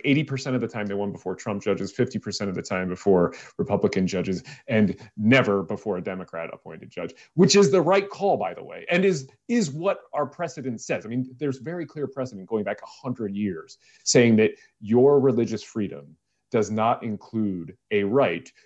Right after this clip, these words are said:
to risk the health and safety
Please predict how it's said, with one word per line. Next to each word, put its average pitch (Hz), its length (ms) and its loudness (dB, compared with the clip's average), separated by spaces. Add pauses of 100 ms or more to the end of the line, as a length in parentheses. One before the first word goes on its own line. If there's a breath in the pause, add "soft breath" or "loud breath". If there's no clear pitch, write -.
(120)
to - 180 -4
risk 107 460 -2
the 98 80 -4
health 107 400 0 (340)
and 101 160 -6
safety 95 640 -4